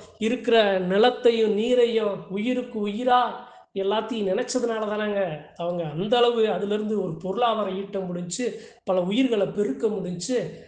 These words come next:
அதே சமயம் தான் மக்களை அழகா ஆரோக்கியமா வாழ வச்சுச்சு. இப்ப அவங்களுக்கு அந்த இடத்துல துணையா நின்னது யாரு? அதனால அவங்களுடைய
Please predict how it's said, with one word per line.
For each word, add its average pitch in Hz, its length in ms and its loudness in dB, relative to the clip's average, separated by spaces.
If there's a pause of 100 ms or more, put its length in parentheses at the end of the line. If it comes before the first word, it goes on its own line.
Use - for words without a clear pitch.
(140)
அதே 196 260 0
சமயம் 214 640 -2 (240)
தான் 185 240 0
மக்களை 180 400 2
அழகா 196 500 0
ஆரோக்கியமா 196 520 -2
வாழ 226 280 0
வச்சுச்சு. 160 640 -6 (920)
இப்ப - 140 2
அவங்களுக்கு 240 380 4
அந்த 233 140 2
இடத்துல 262 140 2
துணையா 254 360 4
நின்னது 220 320 2
யாரு? 196 360 0
அதனால 262 340 0
அவங்களுடைய 277 280 0